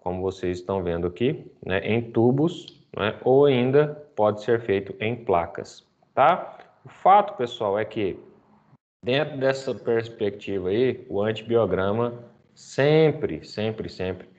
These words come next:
ele é necessário nas identificações, né, do, é, antibiótico, na identificação, né, das resistências bacterianas e do antibiótico necessário,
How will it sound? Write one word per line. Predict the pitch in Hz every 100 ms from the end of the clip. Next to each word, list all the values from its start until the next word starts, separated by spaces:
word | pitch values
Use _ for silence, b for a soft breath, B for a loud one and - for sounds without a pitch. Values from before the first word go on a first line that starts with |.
| b b b _
ele | - 92 104 107 - _ _
é | - 117 123 120 - -
necessário | 117 117 117 - 104 - 90 90 95 107 - _ _ _ -
nas | 85 98 101
identificações, | 104 104 104 - - 98 - 87 85 87 - _ _ _ -
né, | 85 90 - -
do, | - 101 107 - - _ _ _ _ -
é, | 90 90 87 85
antibiótico, | 98 95 - 98 87 101 113 110 - - 101
na | 95
identificação, | 98 101 - - 98 - 95 104 - B B B B B _ 82
né, | 87
das | 92 95
resistências | 98 95 90 95 95 95 87 - _
bacterianas | - 101 - 98 87 85 104 110 110 -
e | 104
do | 120
antibiótico | 120 120 101 98 101 -
necessário, | 110 117 127 131 - - 98 113 110